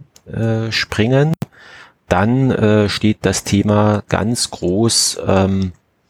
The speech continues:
individuelle Mo-, Mobilität. Also dass man irgendwie s-,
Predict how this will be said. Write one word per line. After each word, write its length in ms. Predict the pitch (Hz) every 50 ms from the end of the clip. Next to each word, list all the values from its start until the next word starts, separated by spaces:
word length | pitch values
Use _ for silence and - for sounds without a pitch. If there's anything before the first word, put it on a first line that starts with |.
| _ _ - - - - - - - - _ _ _ _ _ _ -
individuelle 560 | 120 107 110 107 98 - 101 87 90 92 90
Mo-, 160 | 87 90 90 -
Mobilität. 720 | - 95 92 82 90 85 80 - 87 85 82 80 - - - -
Also 180 | - 92 85 90
dass 180 | - 87 -
man 160 | 104 98 90
irgendwie 640 | - - 107 117 120 123 101 - - 107 107 107 101
s-, 240 | 90 - - -